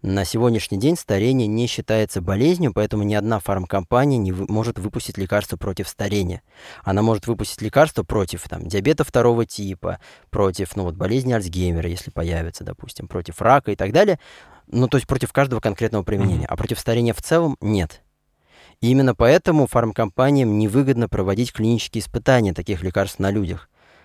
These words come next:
Speaker 1: Э, то есть именно вот на эффект продления жизни, на эффект старения. Потому что даже если испытания окажутся успешными, они всё равно не смогут потом продавать это на рынке,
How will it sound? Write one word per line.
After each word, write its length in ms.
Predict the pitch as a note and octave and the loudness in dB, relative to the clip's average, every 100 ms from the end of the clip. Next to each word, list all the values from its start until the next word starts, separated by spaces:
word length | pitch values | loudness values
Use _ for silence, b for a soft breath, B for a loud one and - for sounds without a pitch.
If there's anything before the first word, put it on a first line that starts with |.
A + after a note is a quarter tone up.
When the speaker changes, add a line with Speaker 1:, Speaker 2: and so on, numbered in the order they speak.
| b | b
Speaker 1:
Э, 140 | - D2+ | -6 -4
то 80 | G2 | -2
есть 140 | G2 | 0
именно 160 | G2+ F2+ | 0 0
вот 140 | F2 | 0
на 200 | F2+ F2 | 0 0
эффект 260 | E2 F#2+ - | -2 -6 -4
продления 440 | E2+ E2 F2 E2+ | -4 -2 0 0
жизни, 280 | F#2 G#2+ F#2+ | 0 -2 -2
на 80 | E2+ | -2
эффект 180 | D#2+ - | -4 -6
старения. 360 | - F#2 F2 - B B | -4 -2 -2 -6 B B
Потому 260 | - G#2+ B2 | 0 2 2
что 140 | A#2 | 0
даже 260 | G#2 A2+ G#2+ | 4 4 4
если 300 | G2+ G#2 F#2+ | -2 -2 -4
испытания 680 | - G2 G#2 G2 F2+ D#2 - | -4 0 2 2 0 -2 -6
окажутся 420 | - - F2+ E2+ G2 | -8 -4 -4 -4 -8
успешными, 520 | - E3 F#3+ C#3+ A#2 | 0 0 2 0 2
они 200 | A2 A2 | 0 -2
всё 140 | - | 0
равно 160 | G#2 A#2+ | 0 2
не 100 | B2+ | 0
смогут 320 | - A2+ B2 | 0 0 0
потом 260 | - G#2 G#2 | -2 -2 -2
продавать 380 | - G2 G2+ G#2 | -2 0 2 0
это 120 | G2 | -2
на 140 | G2 G2+ | 0 0
рынке, 360 | F#2+ E2+ - | -2 -6 -16